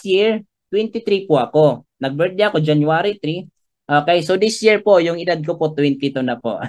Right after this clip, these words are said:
<laughs> Umaatras. <laughs> Ayan. So, joke lang po, ha. Okay naman, sobrang seryoso nyo naman.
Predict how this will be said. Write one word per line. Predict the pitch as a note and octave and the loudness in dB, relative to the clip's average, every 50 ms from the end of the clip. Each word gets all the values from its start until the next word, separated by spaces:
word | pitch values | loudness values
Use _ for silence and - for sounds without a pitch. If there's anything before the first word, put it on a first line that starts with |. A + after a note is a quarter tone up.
| - _ _ _ C#3+ C3+ - C3 | -12 _ _ _ -6 -4 -4 -4
<laughs> | C3 A#2+ A#2 B2 _ G#3 C#4 D4+ C#4+ - - C#3 | -6 -6 -8 0 _ 4 6 6 4 2 2 0
Umaatras. | C#3+ D#3+ E3 F3 D3 E3 E3 D#3 - D#3+ D#3 D3+ C#3 C3+ C#3+ - - - E3 D#3+ D3+ D3 C#3+ C#3+ C#3+ C3+ C#3+ - _ _ _ _ | 2 2 2 2 2 0 -2 -2 0 0 2 2 2 0 -4 -10 -6 -4 -2 -2 0 -2 -2 -4 -6 -10 -12 -16 _ _ _ _
<laughs> | G#3+ C4+ - - - - E3+ D#3 D3+ D3+ C#3+ - D3 D#3 - _ - A#3+ C4 F#3+ C3 - B2 | 2 2 2 0 0 -4 -2 0 0 -2 0 -2 -6 -10 -6 _ 0 0 0 0 -4 -6 -8
Ayan. | B2 C3 D#3 D3+ F3 F#3+ - E3 D3+ E3 A#3 - _ | -4 -2 -2 -2 0 -2 -2 -2 -6 -8 -10 -16 _
So, | _ - C#3 C#3+ D3 D3 C#3 C#3+ C3+ - | _ 0 2 2 4 2 0 -2 -4 0
joke | D3+ D#3+ D#3+ D#3 D#3+ | 2 2 2 2 0
lang | E3 D#3+ D#3+ | -2 -2 -2
po, | D#3 F#3 E3+ | -4 -2 0
ha. | D3 D3+ D#3 C#3+ - | 0 0 0 -2 -2
Okay | A#2+ A#2+ B2 A#2+ A#2+ | -6 -8 -8 -8 -10
naman, | B2 C3+ E3 E3 D3 | -8 -8 -8 -4 -4
sobrang | A#2+ A2 A2 A#2+ | -4 -4 -4 -6
seryoso | A#2 - B2+ A#2 A#2 A#2 A#2 A2+ - B2 | -6 -4 -4 -2 0 0 -2 -2 -2 -2
nyo | A#2 A#2 A#2 | -2 -2 -2
naman. | A2+ A#2 B2+ D3 D#3 C#3+ | -2 -2 0 0 2 0